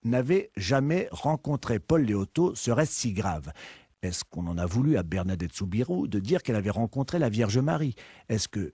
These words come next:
Bernadette, qui à un moment de sa vie voulait faire son trou dans le domaine du spirituel, n'a-t-elle pas cherché à se faire mousser auprès du clergé local ?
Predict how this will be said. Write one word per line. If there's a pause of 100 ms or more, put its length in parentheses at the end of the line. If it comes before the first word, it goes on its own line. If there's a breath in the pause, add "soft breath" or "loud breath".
Bernadette,
qui
à
un
moment
de
sa
vie
voulait
faire
son
trou
dans
le
domaine
du
spirituel, (360 loud breath)
n'a-t-elle
pas
cherché
à
se
faire
mousser
auprès
du
clergé
local ?